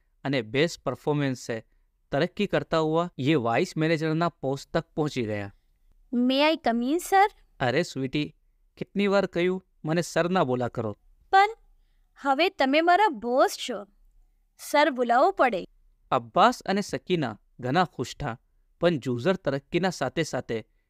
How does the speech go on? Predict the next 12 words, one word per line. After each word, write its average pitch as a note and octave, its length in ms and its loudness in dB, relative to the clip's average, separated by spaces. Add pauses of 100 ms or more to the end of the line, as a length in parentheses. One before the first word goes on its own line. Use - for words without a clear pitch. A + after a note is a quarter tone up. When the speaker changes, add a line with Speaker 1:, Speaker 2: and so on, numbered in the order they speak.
(180)
Speaker 1:
એના C#3+ 260 0
મા C#3 380 0
અને D3+ 180 -2
બાવાને C3 560 -2 (340)
જ્યાદા C#3+ 400 0
કમતર D3+ 540 0
અને E3+ 160 0
હકીર D3+ 340 -2
સમજવા B2 400 -2
લાગા. A2 320 -6 (460)
એના F3 280 0
મનમાં F#3 400 0